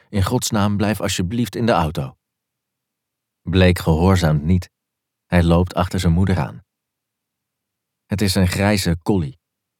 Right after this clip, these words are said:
De klap heeft zijn borstkas opengereten.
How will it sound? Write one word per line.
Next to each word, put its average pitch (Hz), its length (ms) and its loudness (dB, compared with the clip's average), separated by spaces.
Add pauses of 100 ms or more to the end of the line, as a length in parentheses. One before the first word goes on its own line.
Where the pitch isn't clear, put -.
(440)
De 98 120 -8
klap 110 280 0
heeft 92 220 0
zijn 85 160 2
borstkas 87 560 -2
opengereten. 80 800 -2